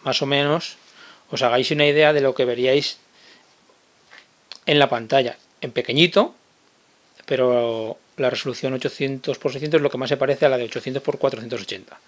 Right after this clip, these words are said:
Veréis que aunque no es ninguna maravilla, es, diga, llamémoslo, usable. ¿Vale? Aquí ya tenéis,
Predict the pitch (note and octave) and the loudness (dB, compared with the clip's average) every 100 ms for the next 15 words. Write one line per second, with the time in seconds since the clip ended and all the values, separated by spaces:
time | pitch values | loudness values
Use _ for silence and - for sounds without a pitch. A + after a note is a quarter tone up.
0 | _ - - - - - - - C#3 C#3 | _ -20 -20 -20 -20 -20 -20 -12 2 6
1 | D#3 F3 D3 B2 B2 A#2+ A#2 - _ _ | 6 6 0 0 -2 -6 -6 -10 _ _
2 | _ _ _ _ _ _ - C#3 C#3+ D3 | _ _ _ _ _ _ -10 0 6 6
3 | C#3 D3 C#3+ C#3+ C#3 C3+ C3 D#3 D#3+ E3 | 4 -2 0 0 0 0 0 0 2 0
4 | B3+ - - - - - _ _ _ _ | 0 -12 -20 -20 -20 -20 _ _ _ _
5 | _ _ _ _ _ _ - - - C3+ | _ _ _ _ _ _ -20 -20 -8 -6
6 | - - D3+ C#3 - C#3 C3 D3 D3+ F3 | -6 -6 0 2 4 0 -2 0 2 0
7 | - _ _ - A2 - G2+ F2+ - _ | -2 _ _ -12 -6 -2 -2 -4 -18 _
8 | _ _ _ _ _ _ _ _ - A#2 | _ _ _ _ _ _ _ _ -14 -8
9 | - - _ _ - C3+ - D#3 D3 C3+ | -8 -8 _ _ -6 -6 2 6 6 4
10 | D3+ C4 - | 0 -2 -8